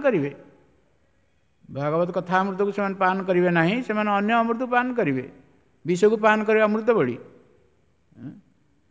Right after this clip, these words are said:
ତେଣୁ ଇଏ ରହିଛି ଉଷା, ସେଇଭଳି ଭାବରେ ପାନ କରୁଥିଲେ ଭଗବାନ ଅଧର ମଧୁକୁ ପାନ କରୁଛନ୍ତି ବୋଲି କୁହାଯାଉଛି। ପ୍ୟାୟିତ୍ୱା ଅଧରଂ ମଧୁ, ଅଧରଙ୍କୁ ସେ ପ୍ରାପ୍ତ ହେଇଥିଲେ।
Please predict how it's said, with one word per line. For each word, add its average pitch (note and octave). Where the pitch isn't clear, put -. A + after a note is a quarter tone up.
ତେଣୁ F3+
ଇଏ D#3+
ରହିଛି D#3
ଉଷା, F3+
ସେଇଭଳି A#3
ଭାବରେ A3+
ପାନ A3
କରୁଥିଲେ D#3+
ଭଗବାନ D3+
ଅଧର D#3
ମଧୁକୁ D#3+
ପାନ G3+
କରୁଛନ୍ତି A#3+
ବୋଲି A#3+
କୁହାଯାଉଛି। F3+
ପ୍ୟାୟିତ୍ୱା F3+
ଅଧରଂ G#3+
ମଧୁ, C4+
ଅଧରଙ୍କୁ E3+
ସେ G3+
ପ୍ରାପ୍ତ G3+
ହେଇଥିଲେ। A3